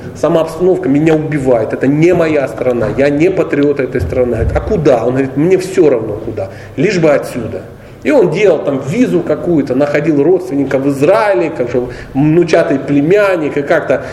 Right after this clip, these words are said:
он выезжал в этот Израиль, ему было глубоко наплевать и на Израиль, с Израиля он куда-то уезжал, где-то в Уругвай до сих пор, возможно, живет.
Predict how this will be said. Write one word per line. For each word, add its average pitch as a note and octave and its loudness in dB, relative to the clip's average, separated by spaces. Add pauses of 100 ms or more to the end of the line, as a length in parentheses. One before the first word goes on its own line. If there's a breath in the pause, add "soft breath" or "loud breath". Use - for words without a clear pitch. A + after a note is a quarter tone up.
(120)
он C#3+ 2
выезжал D3+ 2
в C#3+ 4
этот C#3+ -2
Израиль, F3 2
ему E3+ -2
было E3 2
глубоко F#3 0
наплевать A3+ 0
и A#3 -2
на A#3+ 4
Израиль, G3+ 2
с - -10
Израиля G3 2
он F#3 -2
куда-то F#3+ 2
уезжал, G3 2
где-то F3 2
в C#3 0
Уругвай D#3+ 2
до A#2+ -2
сих A#2+ -4
пор, A#2 -2
возможно, A#2 0
живет. A#2 0